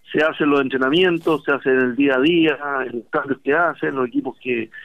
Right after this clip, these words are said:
que, que, que, que, que, que, que hace durante, al principio de año, a mitad de año, los, los jugadores que, con los refuerzos que tiene que contar,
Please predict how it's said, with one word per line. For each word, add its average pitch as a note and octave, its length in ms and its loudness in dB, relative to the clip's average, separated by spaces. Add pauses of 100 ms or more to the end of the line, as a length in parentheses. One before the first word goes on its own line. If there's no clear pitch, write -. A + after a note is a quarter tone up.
(200)
que, A#2+ 420 0
que, - 180 -20
que, A#2+ 280 -12
que, - 160 -16
que, A#2 560 -10
que, G2+ 420 -10
que C#3 140 0
hace D#3+ 400 -2
durante, B2+ 840 2
al - 160 -6
principio B2 340 -4
de F3 120 4
año, D#3+ 480 2 (360)
a A#2+ 80 -4
mitad C3+ 260 0
de C#3 140 4
año, D#3 400 0
los, C#3 280 0
los C#3 140 -6
jugadores C#3 480 0
que, A#2 380 -2
con - 180 -6
los A#2+ 100 -2
refuerzos C3+ 440 -4
que - 140 -8
tiene C#3 180 -2
que C3 120 -6
contar, D#3+ 500 -2